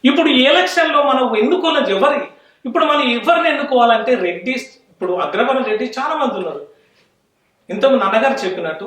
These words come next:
మన బీసీలు తెలంగాణ మొదటి నుంచి ఉద్యమాలు వండుకుంటూ పనిచేస్తూ పోతున్న మన సుందర్రాజ్ యాదవ్ అన్న గారు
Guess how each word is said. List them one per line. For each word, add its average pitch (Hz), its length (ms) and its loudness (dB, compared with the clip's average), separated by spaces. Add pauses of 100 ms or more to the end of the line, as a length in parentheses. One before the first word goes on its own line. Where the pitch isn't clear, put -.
మన 226 100 4 (120)
బీసీలు 254 360 -4 (120)
తెలంగాణ 240 520 2 (140)
మొదటి 262 300 0
నుంచి 247 200 -4 (120)
ఉద్యమాలు 220 560 0
వండుకుంటూ 196 420 -10 (100)
పనిచేస్తూ 185 400 -6 (120)
పోతున్న 175 320 -6 (440)
మన 175 120 4 (680)
సుందర్రాజ్ 233 600 2 (160)
యాదవ్ 196 320 -2
అన్న 185 120 -4 (100)
గారు 170 200 -2